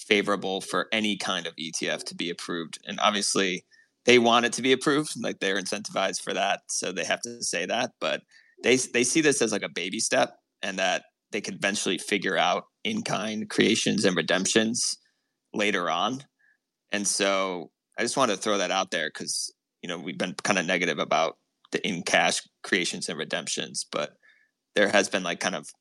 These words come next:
positivity around it, that it's a step forward, it's a baby step to get them approved,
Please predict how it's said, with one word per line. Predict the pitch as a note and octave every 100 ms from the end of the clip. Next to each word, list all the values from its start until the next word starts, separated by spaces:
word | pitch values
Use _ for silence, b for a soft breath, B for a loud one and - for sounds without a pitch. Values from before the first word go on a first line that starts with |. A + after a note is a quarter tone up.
| _ _
positivity | - G2 F2 - G2+ F#2+ E2
around | C#2+ D2+ D#2+
it, | - F2
that | D#2+ -
it's | G2+ -
a | -
step | - - -
forward, | G2 G2 G2
it's | -
a | - -
baby | F2+ F#2
step | - - F2
to | -
get | C#2+ -
them | F2
approved, | D#2+ - F2+ G2+ G2+